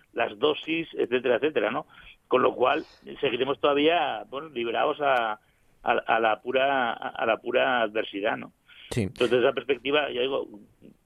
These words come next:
Speaker 1: contrariado, eh, indeciso, eh, decepcionado, eh, frustrado, porque, desde luego, de cara al inmediato futuro,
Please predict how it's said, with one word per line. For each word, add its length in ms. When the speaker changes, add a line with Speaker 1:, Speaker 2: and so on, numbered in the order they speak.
Speaker 1:
contrariado, 960
eh, 1000
indeciso, 880
eh, 340
decepcionado, 960
eh, 440
frustrado, 680
porque, 580
desde 480
luego, 340
de 180
cara 300
al 320
inmediato 540
futuro, 540